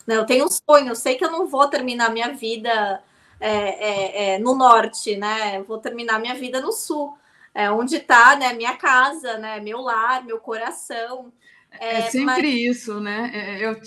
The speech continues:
Speaker 2: eu tinha essa sensação também quando eu morava fora. Eu falei assim, "Gente, eu não quero ficar velha aqui, não.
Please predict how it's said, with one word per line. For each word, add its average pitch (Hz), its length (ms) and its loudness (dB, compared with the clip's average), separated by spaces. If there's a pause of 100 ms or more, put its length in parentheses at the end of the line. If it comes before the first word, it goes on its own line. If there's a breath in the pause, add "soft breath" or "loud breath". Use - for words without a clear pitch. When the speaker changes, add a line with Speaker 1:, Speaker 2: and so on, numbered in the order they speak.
Speaker 2:
eu 240 160 0
tinha 285 220 -4
essa 311 180 0
sensação 277 680 -2
também 226 380 -4
quando 220 160 -6
eu 220 80 -6
morava 208 400 -2
fora. 208 240 -8
Eu - 40 -10
falei 202 120 -14
assim, 240 180 -2
"Gente, 254 260 -4
eu 262 60 -4
não 262 100 -4
quero 262 200 -4
ficar 277 220 -6
velha 240 280 0
aqui, 269 240 -8
não. 254 420 -2